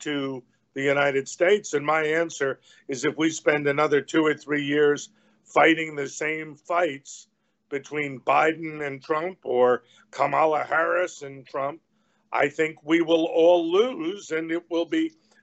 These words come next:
bad for our country, bad for our foreign policy. And one issue we haven't mentioned, but deserves, I think, at least brief,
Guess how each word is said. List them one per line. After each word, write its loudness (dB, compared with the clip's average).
bad 4
for 0
our -2
country, -4
bad 0
for 0
our 2
foreign -2
policy. -2
And -8
one 2
issue 0
we -2
haven't -2
mentioned, -6
but -2
deserves, 2
I 4
think, -2
at -10
least -4
brief, -2